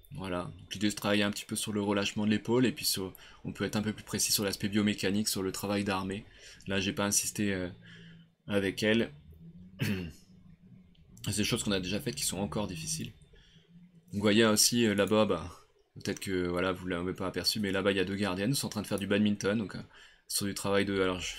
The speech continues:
j'ai tourné le doigt à ce moment-là, je sais pas si elles le font très sérieusement, mais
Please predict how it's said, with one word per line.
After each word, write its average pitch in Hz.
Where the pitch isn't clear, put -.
j'ai 90
tourné 101
le 95
doigt 101
à -
ce -
moment-là, 101
je -
sais -
pas 92
si -
elles 95
le 90
font 98
très -
sérieusement, 113
mais 113